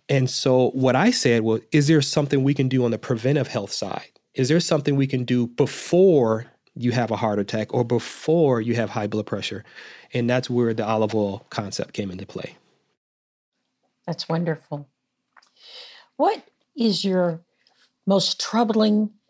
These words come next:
Speaker 2: post-pandemic concern? <laughs>
Speaker 1: Wow, that's a great question. Uh, I,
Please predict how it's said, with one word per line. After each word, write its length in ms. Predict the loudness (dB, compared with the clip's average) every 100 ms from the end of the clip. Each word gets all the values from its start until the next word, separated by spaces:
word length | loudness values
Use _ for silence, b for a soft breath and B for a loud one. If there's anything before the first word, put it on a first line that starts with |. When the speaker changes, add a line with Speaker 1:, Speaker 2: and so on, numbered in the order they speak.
| _ _ _
Speaker 2:
post-pandemic 1400 | -6 0 2 0 -6 -4 0 0 0 0 2 2 -2 -14 _
concern? 600 | -4 -4 -2 -4 -6 -8 -12
<laughs> 60 | _ _ _ _ _ _ _ _ _ _ _ -20 _ -6 -6 -6 -8 -10 -8 -10 -10 -20 -18 -6 -6 -6 -14 -12 -6 0 0 B B B -10 -6
Speaker 1:
Wow, 560 | -2 2 2 2 -2 -4 -6
that's 220 | -2 0
a 60 | 0
great 260 | 2 2 2
question. 520 | 0 0 0 -6 -6 -12 _ _ _ _ _ _ -2
Uh, 460 | 2 4 4 2 -4 B B B B B _ _ _
I, 80 | -8